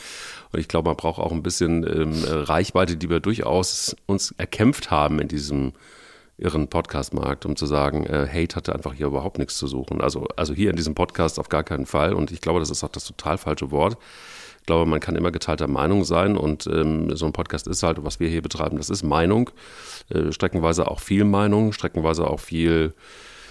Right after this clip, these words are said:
in deinem Fall zumindest, ich habe ja nur Halbwissen, aber bei dir sehr viel Wissen.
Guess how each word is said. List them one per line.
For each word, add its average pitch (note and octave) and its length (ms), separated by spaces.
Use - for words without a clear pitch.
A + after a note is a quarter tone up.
in D#2 100
deinem F#2 260
Fall D#2 200
zumindest, E2+ 420
ich D2 160
habe E2 140
ja D#2 40
nur D2+ 120
Halbwissen, E2+ 560
aber D#2+ 180
bei E2 120
dir E2+ 160
sehr E2 160
viel D2+ 180
Wissen. G2 320